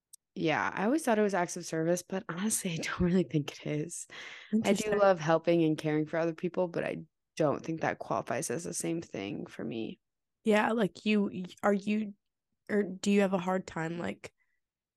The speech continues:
Speaker 2: accepting when other people do it for you?
Speaker 1: Uh, yeah, kind of. It,
Speaker 2: Yeah.
Speaker 1: like, almost makes you feel uncomfortable a little bit. Um,
Speaker 2: Very.
Speaker 1: <laughs> I don't, yeah. So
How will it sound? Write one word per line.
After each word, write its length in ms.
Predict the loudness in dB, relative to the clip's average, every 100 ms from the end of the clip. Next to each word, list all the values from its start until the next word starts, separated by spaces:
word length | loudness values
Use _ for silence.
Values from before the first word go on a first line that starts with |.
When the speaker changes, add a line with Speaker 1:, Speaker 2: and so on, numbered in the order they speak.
| _
Speaker 2:
accepting 880 | -2 0 2 2 2 4 4 4 2
when 240 | 2 0 -2 0
other 220 | 2 2
people 380 | 0 0 2 0
do 200 | 2 0
it 160 | -2
for 140 | -4 -2
you? 400 | 0 2 0 -4 _ _ _ _ _ _ -20 -20 _ _ _ _
Speaker 1:
Uh, 340 | 4 6 8 8
yeah, 340 | 6 4 2
kind 320 | 0 -4 -4 0
of. 320 | -2 -2 -10 _ _ -8
It, 140 | -4
Speaker 2:
Yeah. 80 | 2
Speaker 1:
like, 200 | 2 2
almost 260 | 2 2
makes 200 | 0 -2
you 60 | -4
feel 160 | -4 -4
uncomfortable 560 | -4 -6 -6 -4 0
a 20 |
little 160 | 2 2
bit. 320 | 2 0 -2 -10 _ -10 -10 -10 -8
Um, 480 | -4 -4 -4 -6 -10 -4
Speaker 2:
Very. 500 | 2 4 4 2 0 _ -20
Speaker 1:
<laughs> 180 | -4 4
I 140 | 8
don't, 200 | 8 8
yeah. 460 | 6 8 8 6 -2 -6
So 560 | 2 6 6 4 2